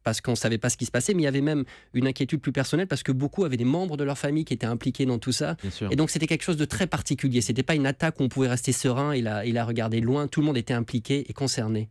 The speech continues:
Speaker 2: Oui, vous n'aviez pas d'image, euh, de ces, ces moments-là, il n'y avait pas de caméra à ce moment-là ?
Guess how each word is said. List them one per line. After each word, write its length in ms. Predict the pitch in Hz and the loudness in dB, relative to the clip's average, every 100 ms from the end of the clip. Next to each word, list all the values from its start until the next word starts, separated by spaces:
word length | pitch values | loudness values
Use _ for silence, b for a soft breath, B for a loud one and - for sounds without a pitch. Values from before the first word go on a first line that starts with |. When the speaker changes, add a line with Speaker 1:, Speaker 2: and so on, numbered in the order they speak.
| - | -4
Speaker 2:
Oui, 120 | 113 107 | 0 2
vous 80 | |
n'aviez 220 | 120 131 139 | 2 2 2
pas 100 | 123 | 2
d'image, 380 | 147 185 127 | 2 2 2
euh, 180 | 131 123 | 2 0
de 300 | 117 120 113 | 2 2 2
ces, 400 | 110 - 117 113 | 0 0 0 0
ces 120 | 107 120 | 0 0
moments-là, 240 | 117 127 | 2 0
il 60 | 151 | 0
n'y 40 | |
avait 100 | 117 | 0
pas 100 | 113 | -2
de 40 | - | -2
caméra 280 | 110 123 | 0 0
à 40 | 113 | 0
ce 100 | 113 | -2
moment-là ? 200 | 101 | -2